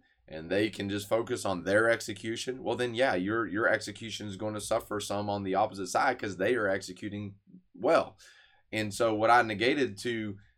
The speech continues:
um, to take advantage of was, uh, again, eh, you're, you're not really playing the coordinator necessarily. You are, but,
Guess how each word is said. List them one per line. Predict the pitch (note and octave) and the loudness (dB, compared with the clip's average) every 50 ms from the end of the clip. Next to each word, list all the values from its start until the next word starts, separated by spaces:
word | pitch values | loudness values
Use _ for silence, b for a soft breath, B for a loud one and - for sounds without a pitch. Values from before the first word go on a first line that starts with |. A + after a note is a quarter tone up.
| b b _ | b b _
um, | - F2+ F2+ F2+ F2 F2 F2 F2 F2 E2+ E2+ E2 E2 D#2 D#2 - _ _ | -2 2 2 2 2 2 0 -2 -2 -4 -6 -10 -14 -16 -18 -20 _ _
to | - A2 | -10 -2
take | G2 C3 A#2+ G#2+ A#2+ | 2 2 2 2 2
advantage | F#2+ F#2 A#2 C3+ D#3 C#3 G2+ F#2 | 0 2 2 2 2 0 0 2
of | F#2+ G2 G#2+ G#2 F#2 | 2 2 2 0 -4
was, | D#2+ D#2+ F#2+ A#2 A#2 G2 F#2+ - F2+ - - - - - _ _ _ _ _ _ _ _ _ - | -4 0 4 6 6 6 6 4 2 0 -4 -10 -12 -14 _ _ _ _ _ _ _ _ _ -16
uh, | - - - | -12 -8 -8
again, | F#2 F#2 A#2 B2 G#2 D2+ C#2+ | -4 -2 0 0 0 -2 -4
eh, | D#2 D#2 D2+ D2+ D#2 F2+ E2+ D2+ - | -8 -10 -8 -8 -8 -6 -6 -6 -6
you're, | - E2+ F#2+ G2 G2 G2+ | -4 -2 -2 -2 -2 -2
you're | C#2 D#2 F#2+ F#2+ | -2 -2 -2 0
not | G2 G#2 A2 D2 F#2+ | 2 2 2 2 2
really | G#2+ A#2 A#2+ A2 | 2 2 2 2
playing | F#2+ F#2+ G#2 G#2+ A#2+ B2+ G#2+ | 2 0 0 0 0 0 0
the | F#2 | -2
coordinator | F2 - G#2 A#2 C3+ C3+ A2 F2+ F2+ F2+ F2+ F2+ | -4 -4 -2 -2 -2 0 0 0 0 0 0 0
necessarily. | F#2 F#2 F2+ - F2 - - F2+ F2 F#2+ A2 A2 | -2 -2 -2 -4 -8 -6 -2 0 0 0 0 0
You | F#2+ F2 E2+ F2 | -2 -2 0 0
are, | G#2 B2+ C3 G#2 F#2+ - | 2 4 4 6 4 4
but, | G2 F#2+ F#2 F2 - b | 4 2 2 0 0 b